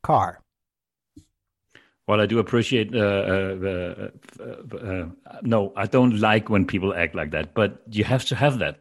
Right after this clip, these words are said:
Speaker 2: to be a racing driver. And I, I, I actually appreciate Stroll coming out like that, being, "I should have won," because that's how a driver should feel, even though it,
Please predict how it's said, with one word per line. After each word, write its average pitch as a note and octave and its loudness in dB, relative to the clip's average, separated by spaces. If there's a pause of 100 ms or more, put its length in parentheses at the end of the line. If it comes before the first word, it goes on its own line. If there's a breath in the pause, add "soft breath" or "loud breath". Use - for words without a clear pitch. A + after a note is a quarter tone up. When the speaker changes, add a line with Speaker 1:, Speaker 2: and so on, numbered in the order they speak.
(160)
Speaker 2:
to G2+ -8
be F2+ 2
a E2+ 2
racing F2 0
driver. D2 -6 (380 loud breath)
And G#2 0
I, G#2+ -2 (120)
I, G#2+ -10
I A#2+ -4
actually C#3+ 0
appreciate C#3 0
Stroll A2 0
coming G2 0
out G2 0
like E2+ -2
that, D2 -4
being, F#2 0 (300 loud breath)
"I A2+ 2
should G#2 0
have F2 -2
won," D#2 -4
because - -6 (200)
that's G#2 -2
how A2+ 0
a F2+ 2
driver F#2 -2
should - -8
feel, F#2 -8 (200)
even C#3 4
though G#2 4
it, F2+ -2